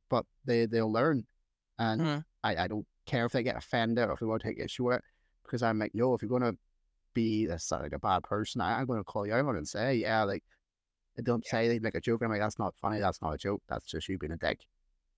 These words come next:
Speaker 1: Amend your behaviour." And, and then people be like, "Oh, you can't be, like, saying other people as antagonistic." And I'm like, "Well, I don't like them.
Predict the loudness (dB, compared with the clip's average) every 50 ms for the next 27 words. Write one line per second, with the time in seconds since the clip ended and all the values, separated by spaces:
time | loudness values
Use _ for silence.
0 | _ _ _ _ _ _ _ _ _ _ _ _ _ _ _ _ _ _ _ _
1 | -2 0 0 2 0 0 0 0 -2 0 0 -2 2 2 2 2 2 0 _ _
2 | _ _ _ _ _ _ _ -2 0 2 2 2 2 2 0 0 2 2 2 0
3 | 0 0 0 0 2 2 2 2 0 0 -2 -2 -2 -2 -2 -2 -2 -4 -4 -2
4 | -2 -2 -2 -2 -2 -2 -2 0 0 0 0 -2 -2 -2 0 0 0 0 -2 -2
5 | -2 -2 -2 -2 0 0 0 -2 0 0 0 0 0 0 -2 -2 -2 -2 -4 -4
6 | -4 -4 -4 -4